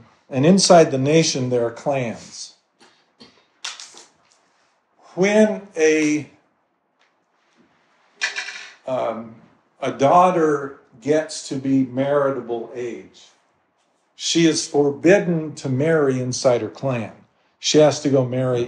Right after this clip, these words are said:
into another clan. So the boys from the other clan court girls who are not of their clan, and when they marry, the girls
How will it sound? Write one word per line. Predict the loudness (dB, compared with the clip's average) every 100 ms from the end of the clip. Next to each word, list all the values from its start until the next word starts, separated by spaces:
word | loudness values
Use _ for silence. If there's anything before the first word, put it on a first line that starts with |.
| -4
into | -6 -4 -6 -6 -2 -2 -4 -6
another | 0 2 2
clan. | -2 -8 -12 -14 _ _ _ _ _ _ _ _ _
So | 4 10 10 10 6 -6 -6
the | -6
boys | 6 10 10 10 6 0 -6
from | -4 -2 -2 0
the | 2
other | 2 2
clan | -6 -6 -2 -2 -2 -6 -8 -10 -14
court | -12 0 2 2 0 -12 _ _ _ _ _ _ _ 2
girls | 6 6 6 4 0 -8 -2
who | 2 2
are | 0
not | 0 0 0
of | -2
their | 0 0
clan, | -2 -12 -14 -16 -18 -20 _ _ _ _ _
and | -6 -2 2
when | 2
they | 2
marry, | 2 6 6 6 2 -2 -6 -10 _ _ _ -2
the | 0
girls | 4 4 6 6 4 0 -4 -14